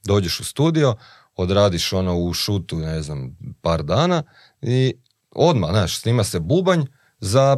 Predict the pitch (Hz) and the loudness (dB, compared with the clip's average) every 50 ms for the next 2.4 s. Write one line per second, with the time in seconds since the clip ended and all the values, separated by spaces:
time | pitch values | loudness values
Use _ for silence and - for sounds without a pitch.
0 | - - - 87 80 104 110 110 113 113 101 - - - 92 92 87 - 92 92 | 0 -6 -10 -8 -2 0 2 2 2 2 0 -2 -2 -2 -2 -2 -2 -2 -4 -4
1 | 92 92 95 98 90 - _ _ _ _ _ _ - - - 98 98 104 98 87 | -2 -2 -2 -2 -4 -8 _ _ _ _ _ _ -16 -6 -2 0 0 0 0 0
2 | - 160 87 156 82 85 85 | -2 -2 -2 0 0 0 -2